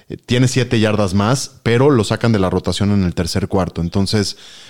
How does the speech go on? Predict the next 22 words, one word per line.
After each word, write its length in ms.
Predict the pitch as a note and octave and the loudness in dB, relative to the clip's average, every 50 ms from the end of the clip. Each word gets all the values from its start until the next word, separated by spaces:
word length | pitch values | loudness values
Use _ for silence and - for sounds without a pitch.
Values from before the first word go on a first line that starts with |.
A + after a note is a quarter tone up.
| - _ - | -20 _ -2
mira, 340 | A2+ B2+ A#2+ G#2+ G2 F#2+ | 0 2 2 2 2 2
en, 140 | G2 G2+ G#2+ - | 0 0 0 0
en, 180 | G#2+ A2 G#2 - | -2 -4 -4 -2
en 140 | - G#2+ G2+ | -4 -2 -2
partidos 360 | - G#2 - - B2+ C3 C3 | -2 -4 0 0 0 0 2
con 160 | - A#2 G#2+ | 0 0 0
un 80 | A2 A2 | 2 2
game 240 | G#2+ A2 G#2+ G#2+ G#2 | 2 2 0 0 -2
script 300 | - - A#2 A2+ G2 G2 | 0 -2 -2 -2 -2 -2
diferente 560 | G#2 F#2+ - - F#2 G2 G2+ G#2 - A#2+ A2+ | -4 -2 0 0 0 0 0 0 0 0 0
debe 180 | G#2+ G#2 G#2 | 2 2 2
de, 180 | G2+ F#2+ E2+ - - | 0 0 -2 -4 -4
de, 180 | G#2+ G#2 G#2+ - | -4 -4 -4 -2
deben 280 | A2 G#2+ A2 A#2+ A#2 | 0 0 2 2 2
de 100 | G#2 F2+ | 0 0
regresarte 460 | E2 F2+ F2+ E2+ F2 - G2+ F2+ F2+ G#2+ | -2 -2 -2 -2 -2 -4 -6 -4 -4 -4
un 60 | F#2+ | -4
poquito 260 | F#2+ F2+ F#2 - G2+ | -4 -6 -4 -4 -2
más 140 | G2 F#2+ F2+ | -2 0 0
de 40 | F#2+ | 0
valor, 300 | F2 F2 F2+ G2+ G#2 - | 0 0 0 0 0 0
pero, 260 | G#2 F#2 F2 F2 | 0 0 0 -2